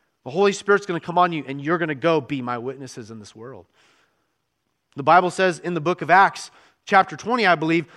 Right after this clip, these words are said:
as this church was lit on fire by the Holy Spirit, going into the world as witnesses, they, it was reported in Jason's house, "They that have turned the world upside down have come here as well."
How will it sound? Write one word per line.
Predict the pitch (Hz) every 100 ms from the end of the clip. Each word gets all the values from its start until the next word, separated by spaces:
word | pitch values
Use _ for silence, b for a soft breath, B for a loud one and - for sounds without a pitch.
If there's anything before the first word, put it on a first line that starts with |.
| b -
as | 190 220 202
this | 160 214 214
church | - 233 220
was | 196 147
lit | 165 208
on | 196 180
fire | 202 190
by | 165 190
the | 190
Holy | 196 190
Spirit, | - - 196 - 139
going | 196 220 220
into | 202
the | 180
world | 196 185
as | 156
witnesses, | 170 208 180 180 165 - b b
they, | 175 202 202
it | 196
was | 185
reported | 175 - 226 247 196 - B
in | 180
Jason's | 147 196 262 190 175
house, | 190 185 170 - B -
"They | 214 302
that | 254 220
have | 220 220
turned | 247 240
the | 214
world | 214 262 208
upside | 202 - 190 170
down | 185 180
have | 170
come | 196 175
here | 180 151
as | 147
well." | 151 113